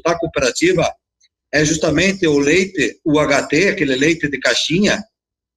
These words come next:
que ele não gera tanto resultado para a cooperativa. Mas o percentual hoje, que deve ser em torno de oitenta por cento, né, eu não tenho esses números exatos aqui, ah, do leite, ah, U H T, eles estão pensando em reduzir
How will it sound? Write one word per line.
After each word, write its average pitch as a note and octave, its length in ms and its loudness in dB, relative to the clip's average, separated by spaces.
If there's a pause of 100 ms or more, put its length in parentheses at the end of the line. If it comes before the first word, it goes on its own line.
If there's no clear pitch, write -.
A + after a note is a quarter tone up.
que D#3 80 0
ele E3 140 2
não F3 200 0
gera E3 460 0
tanto G#3 380 0
resultado D3+ 720 0
para D3 240 2
a - 20 -2
cooperativa. G3+ 760 0 (720)
Mas D3+ 220 0
o E3+ 120 -2
percentual F#3 640 0
hoje, F3+ 360 2
que D#3 120 0
deve D#3+ 240 0
ser E3+ 140 0
em E3+ 60 -2
torno F#3 260 0
de E3 80 2
oitenta E3+ 520 2
por C#3+ 140 -2
cento, D#3+ 480 0
né, C#3 320 2
eu C3 40 -4
não C3 140 -4
tenho D#3+ 180 2
esses D3 280 -4
números C#3+ 340 0
exatos B2 560 -2
aqui, D#3 440 0 (440)
ah, C3+ 360 2
do D#3 140 0
leite, D#3 500 2 (120)
ah, B2+ 260 0
U D3 140 2
H D3 240 0 (180)
T, F#3+ 280 0 (420)
eles D#3 180 0
estão F#3 240 0
pensando F3 720 0
em F3+ 160 2
reduzir F#3 840 0